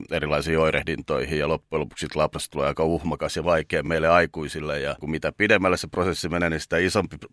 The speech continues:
homma siellä on sit sille, joka sen vihdoin saa sen luottamuksen sen nuoren kanssa. Elikkä siellä on traumaja tullut, siellä on, siellä on niin kuin ulos sulkemista, siellä on mitä tahansa vallankäyttöä aikuisen osalta, joskus myös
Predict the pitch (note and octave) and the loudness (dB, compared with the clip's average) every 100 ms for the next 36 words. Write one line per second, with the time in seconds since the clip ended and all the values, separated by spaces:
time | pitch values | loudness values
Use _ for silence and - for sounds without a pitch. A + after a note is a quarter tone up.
0 | - E2+ F2 D2+ E2+ D2+ D2+ D#2 - E2 | -2 0 2 0 -2 -2 -2 -4 -2 0
1 | D#2+ D#2 D2 E2 E2+ D2+ F#2+ F#2 E2+ D#2 | 0 0 -2 -4 -4 -2 0 0 0 -2
2 | D#2 D#2+ D#2 D2+ D#2+ D#2 - D2 C#2+ - | 2 2 2 0 0 0 -2 -6 -4 -6
3 | C2 C2+ D2+ D2+ C2+ C2 - - - - | -6 -4 -2 -2 -2 -4 -6 -8 -6 -8
4 | - C#2+ D#2 - F#2+ D#2 - F2 F#2 F#2 | -8 -8 -6 0 0 0 -2 2 4 4
5 | E2+ F2 D#2+ E2+ E2 D#2 - F2 E2 D#2 | 4 2 0 -2 -2 -4 0 2 2 0
6 | - - - - - - - - E2+ E2 | -4 -16 -20 -20 -20 -20 -18 0 2 4
7 | D#2+ D#2 D2 D2 E2 F#2 F2+ - F#2 E2+ | 2 0 -2 -2 0 4 4 2 -2 -2
8 | D#2+ E2 E2 - D#2+ F2 E2+ E2 E2 E2 | -2 -2 -2 -4 -6 -2 0 0 0 0
9 | F#2+ F2+ F2+ F#2 D#2+ F2 F2 E2 D2+ E2+ | 2 2 2 0 0 2 4 2 0 -2
10 | D2+ - E2 D#2+ D#2+ D2 D2+ - D2+ D2 | -2 -2 0 2 2 0 -8 -4 -4 -2
11 | D2+ C#2+ D2+ C#2+ - G#2+ A#2+ F2+ | -4 -2 -2 -4 -6 -4 -2 -2